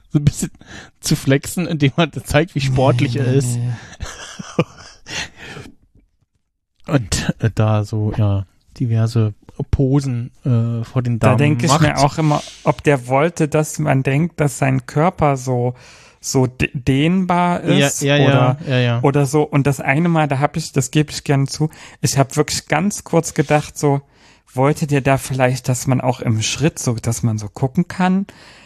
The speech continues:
Speaker 2: Weil der sich so in so eine, der geht in eine tiefe Kniebeuge und die Kamera
Speaker 1: In so ein,
Speaker 2: filmt
Speaker 1: in so
Speaker 2: voll.
Speaker 1: eine
Speaker 2: Das ist so Basic Instinct für Männer.
Speaker 1: Ach so.
Speaker 2: Der filmt voll in den
Speaker 1: Ja.
Speaker 2: Schritt rein. Und ich denk mir
Speaker 1: Mhm.
Speaker 2: so, okay, das ist schon hart. Wollte man da jetzt gucken? So, ich hab,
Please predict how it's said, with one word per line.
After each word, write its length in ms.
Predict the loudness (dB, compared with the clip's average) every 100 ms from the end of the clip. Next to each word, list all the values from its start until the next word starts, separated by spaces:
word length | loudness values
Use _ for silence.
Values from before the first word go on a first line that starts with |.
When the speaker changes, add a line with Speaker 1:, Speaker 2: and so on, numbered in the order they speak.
| _
Speaker 2:
Weil 120 | 0
der 120 | 2 0
sich 200 | -2 -4
so 140 | 0
in 100 | 2
so 60 | 2
eine, 140 | 2
der 240 | 0 0 0
geht 180 | 0
in 80 | 0
eine 120 | 0
tiefe 320 | 0 0 0 -2
Kniebeuge 600 | 0 0 2 2 0 0
und 140 | -4
die 80 | -4
Kamera 400 | 0 2 2 2
Speaker 1:
In 60 | 2
so 100 | 4
ein, 40 |
Speaker 2:
filmt 260 | 4 2 -2
Speaker 1:
in 40 |
so 100 | 0
Speaker 2:
voll. 200 | 2 4 2
Speaker 1:
eine 160 | 0 -4 -12 -2
Speaker 2:
Das 160 | 0
ist 100 | 2
so 100 | 2
Basic 480 | 2 2 0 0 -4
Instinct 480 | 0 0 2 0 0
für 140 | 0
Männer. 360 | 0 2 0 2
Speaker 1:
Ach 80 | 2
so. 280 | 2 2 0 -2
Speaker 2:
Der 100 | -4
filmt 320 | 0 0 0
voll 380 | -4 -4 0 0
in 240 | 0 -2
den 160 | 2 2
Speaker 1:
Ja. 180 | 4 2
Speaker 2:
Schritt 220 | 2 2
rein. 220 | 2 2
Und 80 | -2
ich 100 | -2
denk 200 | 0 2 2
mir 80 |
Speaker 1:
Mhm. 40 | 2
Speaker 2:
so, 200 | 2 0 -2 -20 -16 -6
okay, 240 | -2 0
das 220 | 2 0
ist 180 | -2 -4
schon 260 | 0 2 2
hart. 280 | 2 2 2
Wollte 260 | 0 0 2
man 180 | 2
da 80 | 2
jetzt 240 | 0 -2 -2
gucken? 300 | -2 0 2
So, 100 | 2
ich 160 | 2
hab, 100 | -2